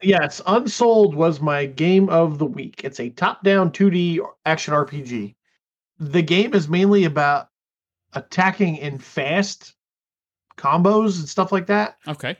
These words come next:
Speaker 1: You have, you have different movements. There's a dash attack. There's a three-hit combo that you can do. There's another heavy attack you can do, and you can do them all in, like, really quick succession.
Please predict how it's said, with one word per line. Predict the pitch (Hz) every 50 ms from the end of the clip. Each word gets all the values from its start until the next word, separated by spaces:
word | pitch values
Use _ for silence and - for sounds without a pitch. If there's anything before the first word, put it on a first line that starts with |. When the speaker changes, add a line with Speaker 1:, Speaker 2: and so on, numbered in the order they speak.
| _ _
Speaker 1:
You | - 180 185
have, | 185 190 190 185 180 - 185
you | 175 185 190
have | 180 175 170 160 147 135 135 - _
different | - 202 202 202 180 175
movements. | 175 190 170 160 180 180 180 170 - - -
There's | - 143 139 127 127
a | 113
dash | 117 139 143 170 180 170 -
attack. | 170 - - 170 170 170 170 175 175 - _ _ _ _ _ _ _ _
There's | - 160 160 160 151 151
a | - 147 147 139 135 131
three-hit | - - 180 202 208 185 190 196 196 196
combo | - 160 160 170 180 180 196 202 196 190
that | 202 208
you | 208 208 196 190
can | - - 202 202
do. | 180 202 202 202 208 208 202 190 190 - _ _ _ _ _ _ _ _ _ -
There's | 127 143 156 156 156 147
another | 147 143 143 147 160 175 180 175 165 156
heavy | 135 160 165 175 190 208
attack | 202 202 - 196 196 208 196 - -
you | 208 202 196
can | 202 202 196
do, | 185 196 190 196 202 208 208 - - _ _ _ _ _ _ _ -
and | 151 160 156
you | 156
can | 156 - 160
do | 147 170 175
them | 151 156 147
all | 143 156 160 156 156
in, | 151 143
like, | 139 139 127 123
really | 147 151 156 -
quick | - 156 156 151
succession. | - - 127 - - 147 147 147 - - 190 190 202 208